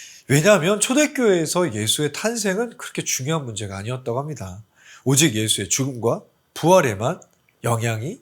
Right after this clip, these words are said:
있었던 거죠. 관심이 있었던 거죠. 자, 그런데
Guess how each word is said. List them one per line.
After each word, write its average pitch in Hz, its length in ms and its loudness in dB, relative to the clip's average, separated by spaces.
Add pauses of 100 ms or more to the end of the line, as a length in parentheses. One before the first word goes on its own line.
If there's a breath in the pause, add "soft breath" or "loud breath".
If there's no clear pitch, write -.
(140)
있었던 - 340 -4
거죠. - 220 -14 (480)
관심이 135 640 0
있었던 107 400 -2
거죠. 87 220 -14 (760 loud breath)
자, 185 160 4
그런데 185 640 2